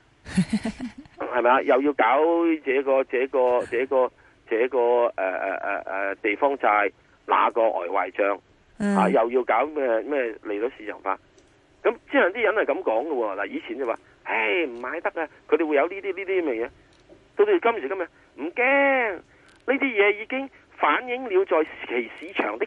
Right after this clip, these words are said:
Speaker 2: 價格中呢。
Speaker 1: <laughs>
Speaker 2: 如果唔係，邊度會咁平畀你買？哇！點解兩個月之前你話到佢孱仔一名，到今時今日你話畀佢知，原來已經醫好咗，準備走出去呢個攞奧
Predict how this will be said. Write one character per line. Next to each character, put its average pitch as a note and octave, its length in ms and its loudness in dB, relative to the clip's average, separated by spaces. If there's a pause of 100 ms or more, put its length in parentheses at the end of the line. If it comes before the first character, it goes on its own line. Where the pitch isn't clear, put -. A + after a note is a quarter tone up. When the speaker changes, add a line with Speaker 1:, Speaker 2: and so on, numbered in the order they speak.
Speaker 2:
價 E3 180 2
格 E3+ 120 2
中 A3 180 -4
呢。 A#3+ 80 -2 (160)
Speaker 1:
<laughs> G3 180 -2
Speaker 2:
如 G3+ 60 4
果 A3 100 6
唔 F3 140 2
係， C3 100 0
邊 A#3 140 -6
度 F#3+ 80 0
會 D3+ 80 2
咁 E3 260 -4
平 A2+ 400 -2
畀 G3 120 4
你 G#3 60 6
買？ E3+ 180 2 (680)
哇！ G#3+ 200 2 (680)
點 C4 140 0
解 C#4+ 120 4
兩 G3+ 160 2
個 G3+ 60 -2
月 E3 100 0
之 B3 140 -10
前 - 180 -4
你 C3 80 0
話 C3 180 2
到 C#3 80 0
佢 C#3 120 0
孱 - 280 -4
仔 A#2+ 100 2
一 F3+ 140 2
名， A2+ 180 -10
到 C#3+ 140 2
今 F3 200 -2
時 G2+ 120 -14
今 E3 120 0
日 C#3+ 120 2
你 A2 100 -4
話 A2 180 0
畀 C#3 140 -4
佢 B2+ 120 -2
知， D3+ 160 -4
原 G#2 200 -12
來 F#2+ 140 -8
已 A2+ 100 -12
經 D#3+ 260 -4
醫 D#3 100 -2
好 A#2+ 80 0
咗， C#3 200 0
準 C#3+ 260 -6
備 G2+ 220 -6
走 A#2 220 -2
出 F3 120 -4
去 A#2+ 200 -2
呢 C#3+ 120 -2
個 C3+ 80 4
攞 - 160 4
奧 A#2+ 120 2